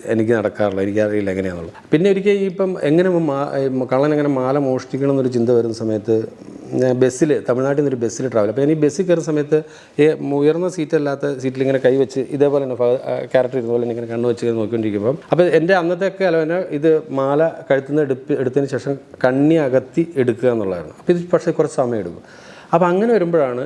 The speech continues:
ഈ നെയിൽ കട്ടർ എന്ന് പറഞ്ഞൊരു ടൂൾ പെട്ടെന്ന് ഓർമ്മ വരും. അപ്പോൾ ബസ്സിനകത്ത് നമ്മൾ ആർക്കോണീസിൻ്റെ അവസ്ഥയാണ്, നമുക്ക് പെട്ടെന്നൊരു സന്തോഷമുണ്ട്. കാരണം, ഏ, വളരെ ഈസി ഹാൻഡാണ്, ഷാർപ്പ് എഡ്ജിലാണ്, വളരെ ഈസി ആയിട്ട് അത് ഓപ്പറേറ്റ് ചെയ്യാൻ പറ്റുന്ന ഒരു, ഒരു ഐ-, ഒരു ഐഡിയ ആ സമയത്ത് അത് വരുന്നല്ലോ. ആ വന്നതിന് ശേഷം ഈ സിനിമയുടെ ഒരു ഘട്ടത്തിൽ പോലും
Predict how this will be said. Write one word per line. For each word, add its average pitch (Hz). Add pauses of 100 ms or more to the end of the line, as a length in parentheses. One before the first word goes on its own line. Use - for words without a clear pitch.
(220)
ഈ 135 (100)
നെയിൽ 131 (120)
കട്ടർ 143 (200)
എന്ന് 123
പറഞ്ഞൊരു 120 (600)
ടൂൾ 135 (100)
പെട്ടെന്ന് 156
ഓർമ്മ 120
വരും. 95
അപ്പോൾ 135
ബസ്സിനകത്ത് 151
നമ്മൾ 151
ആർക്കോണീസിൻ്റെ 156
അവസ്ഥയാണ്, 98 (240)
നമുക്ക് 185
പെട്ടെന്നൊരു 185
സന്തോഷമുണ്ട്. 147
കാരണം, 160 (480)
ഏ, 113 (140)
വളരെ 110
ഈസി 165 (140)
ഹാൻഡാണ്, 147 (100)
ഷാർപ്പ് 127
എഡ്ജിലാണ്, 143
വളരെ 123
ഈസി 131
ആയിട്ട് 131
അത് 123
ഓപ്പറേറ്റ് 123
ചെയ്യാൻ 123
പറ്റുന്ന 123
ഒരു, 135 (140)
ഒരു 147
ഐ-, 139 (100)
ഒരു 170 (140)
ഐഡിയ 165 (120)
ആ -
സമയത്ത് 170
അത് 120
വരുന്നല്ലോ. 90 (240)
ആ - (360)
വന്നതിന് 165
ശേഷം 160 (260)
ഈ 156
സിനിമയുടെ 175
ഒരു 165
ഘട്ടത്തിൽ 147
പോലും 135